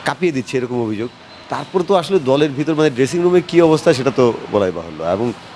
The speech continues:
ক্রিকেট very much is a psychological game। So এত কিছু নিয়ে ক্রিকেট খেলা খুব টাফ। তো দলটাকে কে-, ঠিকঠাক করতে হবে। আহ, জ্যোতির against-এ যে অভিযোগগুলো আছে সেগুলো খুব ভা-, আহ,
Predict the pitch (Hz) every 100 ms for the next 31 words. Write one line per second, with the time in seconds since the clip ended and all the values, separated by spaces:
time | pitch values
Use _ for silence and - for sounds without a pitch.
0 | - 135 135 117 131 151 135 143 135 120
1 | 127 131 127 123 113 143 - - - -
2 | - - - - - - - - 156 147
3 | 160 160 190 190 170 165 156 131 127 110
4 | 85 - - - - - - - - 104
5 | 123 156 131 - 113 135 170 196 185 226
6 | 208 - 185 160 - 147 160 - 151 147
7 | 135 139 135 135 131 - - - - 107
8 | 110 110 113 110 113 131 127 147 143 131
9 | 143 143 170 156 160 139 131 135 135 131
10 | 139 123 135 139 147 170 170 117 - 113